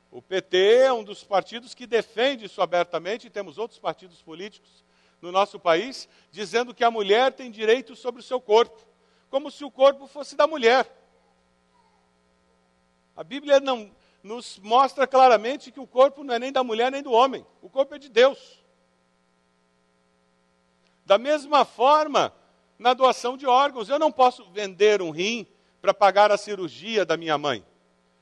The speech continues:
Eu não posso vender um rim para pagar a minha faculdade, como algumas pessoas estão tentando fazer. É a mesma coisa da prostituição. Por isso que não é possível legalizar prostituição. Porque eu não posso vender o meu corpo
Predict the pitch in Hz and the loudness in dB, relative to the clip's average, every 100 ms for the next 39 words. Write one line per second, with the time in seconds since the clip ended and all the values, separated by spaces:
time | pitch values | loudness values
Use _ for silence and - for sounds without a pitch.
0 | _ 320 359 277 269 240 240 226 226 190 | _ -14 -2 0 -2 -2 -2 2 0 0
1 | 220 240 208 180 180 180 190 180 180 165 | -6 -8 -8 -2 0 2 2 0 -8 -8
2 | 170 - 139 156 151 101 85 _ _ _ | -8 -10 -2 0 0 -2 -20 _ _ _
3 | - 269 262 240 233 - - 269 294 233 | -16 -6 -6 -4 -8 -6 -12 -14 -18 -8
4 | 262 214 190 202 175 175 143 131 95 _ | -8 -6 -4 -4 -4 -4 -4 -6 -10 _
5 | _ _ _ _ _ _ _ _ _ _ | _ _ _ _ _ _ _ _ _ _
6 | _ _ _ _ _ 247 254 262 262 254 | _ _ _ _ _ 0 2 0 0 -4
7 | 254 254 269 302 294 294 311 285 277 220 | 2 2 2 0 0 0 -4 -14 -16 -18
8 | 202 - 254 247 127 _ _ _ _ _ | -16 -4 -2 -2 -8 _ _ _ _ _
9 | _ 277 285 294 285 285 262 247 240 226 | _ -14 -14 -14 -12 -8 -2 -2 -2 -12
10 | - 254 226 214 196 196 180 135 180 208 | -14 -12 -6 -2 2 2 2 0 2 4
11 | 190 175 165 - _ 170 - 180 127 _ | 2 -2 -18 -20 _ -20 -4 -2 -2 _
12 | _ _ _ _ _ _ _ _ _ - | _ _ _ _ _ _ _ _ _ -18
13 | 220 277 277 262 277 262 254 208 247 214 | -4 -2 -2 -2 -2 -2 -6 -6 -6 -4
14 | 247 285 269 226 202 180 - 220 202 151 | 0 4 4 4 -2 -2 -2 2 2 2
15 | _ 127 | _ -20